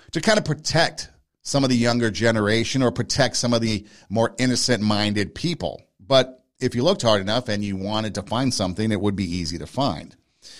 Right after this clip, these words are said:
And so as the years go by, as technology gets invented, as technology increases, advances, now we have a whole slew of anything, and you can just bring it on your phone,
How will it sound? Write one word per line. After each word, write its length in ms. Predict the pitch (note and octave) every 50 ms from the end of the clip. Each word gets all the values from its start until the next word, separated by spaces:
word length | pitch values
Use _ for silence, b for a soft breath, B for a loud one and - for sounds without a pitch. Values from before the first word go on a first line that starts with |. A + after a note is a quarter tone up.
| B B B B B B B
And 180 | - B2 B2+ B2
so 480 | - - D3+ D3 C#3 C3+ B2+ A#2+ - - _
as 640 | - C#3 D3 D3+ D#3 D3+ D3 C#3+ B2+ - - - - _ _ _ _ _ _
the 80 | A#2
years 400 | A#2+ A#2 B2 B2 B2 A#2+ A#2 G#2
go 240 | F2 A2+ A2 G#2 G2
by, 480 | F2+ G2+ F#2+ F2 E2+ F#2 A2+ C#3+ C#3 - _ _ -
as 640 | G2 G#2 G2+ G2+ G#2 G2+ F#2+ F#2+ F#2 - - - _ _ _ _ _ _ _ _ _ _
technology 880 | - - B2+ - - G#2 G#2 G2 G2 F#2+ G2 G2 G2 A2 A2+ B2 B2+ B2 - _
gets 220 | _ - G2+ F#2+ -
invented, 720 | G#2 G2 F2 G2+ F#2+ F#2+ G2 - B2+ C3 D3 D3 b b b b b b b
as 160 | F#2 G2 G2
technology 720 | - - G#2+ - G#2 G2+ G2+ G2+ G2 F#2+ F#2+ F#2+ F#2 F#2+
increases, 680 | G2 G2+ G2 - A2+ A2 A2 G#2+ - - C#3+ C#3 B2 - -
advances, 840 | A2 A2+ A2+ F#2+ F2 A#2 G2+ G2 G2+ G#2+ G2+ - C3 D3 D3 C#3+ - b b b b b b -
now 180 | A#2 C3+ D#3+
we 120 | F#3 F3 C3
have 180 | B2+ A#2 A2
a 40 | G#2
whole 220 | F2 G2 B2+ B2+
slew 380 | A#2+ - - - B2 C3 B2+ A#2+
of 80 | A2 G#2
anything, 720 | - D#3 F#3 F#3 D#3 - - F#2+ F2+ F#2+ A#2 B2+ B B B B B B B -
and 160 | C3 C3+ C#3+
you 120 | D#3 D3+
can 160 | - D#3 C#3
just 300 | B2+ B2 C#3+ C3+ - - - _ _ _ _ _ _ _ _ _ _ _ _ _
bring 200 | _ F2+ F#2 F2
it 100 | F2+ F2+
on 140 | F#2+ F#2 G2+
your 80 | G#2 G#2+
phone, 340 | - - - - - -